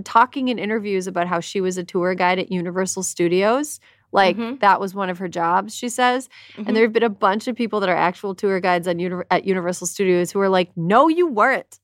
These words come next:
Speaker 1: Like, you
Speaker 2: N-,
Speaker 1: definitely
Speaker 2: what?
Speaker 1: weren't." She's, like, randomly <laughs> saying that she was a tour guide at Universal Studios,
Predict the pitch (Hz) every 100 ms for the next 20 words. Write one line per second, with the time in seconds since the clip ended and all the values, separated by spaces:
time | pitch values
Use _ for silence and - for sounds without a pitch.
0 | - 220 208 240 240 202 226 254 285 285
1 | 302 302 - - 190 - - 440 370 -
2 | 302 302 320 247 254 269 330 392 415 466
3 | - _ _ _ _ - - - - 330
4 | - - 381 - 330 _ - 679 571 440
5 | 285 - 330 320 320 320 285 311 320 311
6 | 285 254 262 254 285 294 294 - - 311
7 | 320 226 190 208 214